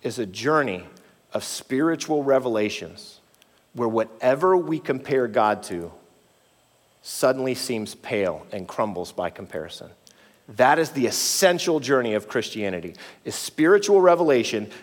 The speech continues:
after spiritual revelation. What, whatever we were boxing in God with, we go, "Wow, was I wrong?" I had the privilege of seeing one of these moments firsthand this week.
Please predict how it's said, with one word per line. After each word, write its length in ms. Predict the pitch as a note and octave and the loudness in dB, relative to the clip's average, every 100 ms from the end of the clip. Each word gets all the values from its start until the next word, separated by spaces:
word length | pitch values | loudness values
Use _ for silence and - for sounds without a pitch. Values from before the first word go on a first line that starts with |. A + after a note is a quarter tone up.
| - | -4
after 260 | A#2 - | -4 -2
spiritual 720 | A2 - C#3+ E3 E3+ E3+ E3+ E3 | -6 -4 0 2 2 2 4 4
revelation. 600 | E3 E3+ C#3+ G#2+ A2+ G#2+ - - | 4 4 2 2 -4 -8 -12 0
What, 180 | B2+ A#2+ | 0 2
whatever 580 | A2+ G#2 - D#3 F3+ G#3+ | 0 0 2 4 6 6
we 200 | G3+ G3+ | 4 4
were 120 | F3+ | 6
boxing 500 | C#3 D#3 D3+ D#3+ D3 | 6 6 4 -2 0
in 180 | B2 G2+ | 0 6
God 260 | C3 D3 | 6 6
with, 500 | D3+ E3 E3 - - - | 4 2 2 -2 -14 -4
we 120 | A#2+ | 0
go, 180 | A#2 G2+ | 2 0
"Wow, 760 | G2 A#2 G2+ F#2 F#2+ F#2 E2 - _ _ _ _ _ _ _ _ _ _ - | -2 -2 -2 -2 -4 -4 -6 -14 _ _ _ _ _ _ _ _ _ _ -6
was 220 | A2+ G#2 | -4 0
I 160 | G2+ | 0
wrong?" 320 | F#2+ G2+ F2+ F2 - - _ _ _ _ _ _ - | 2 0 0 -4 -16 -20 _ _ _ _ _ _ 0
I 80 | |
had 100 | B2+ | 0
the 60 | A2 | 0
privilege 520 | - G3+ A3 F3 A2 | 4 4 6 4 4
of 100 | A#2 | -2
seeing 360 | - E3 D#3+ C3 | -2 0 0 0
one 120 | A#2+ | 0
of 80 | A2 | -2
these 180 | A2+ A2 | -4 0
moments 340 | A#2 G#2+ G2 | 0 0 -4
firsthand 540 | - A#2+ - C3 A#2 | 0 0 0 -4 -2
this 160 | G#2 - | -4 -4
week. 240 | A2 G2 | -6 -6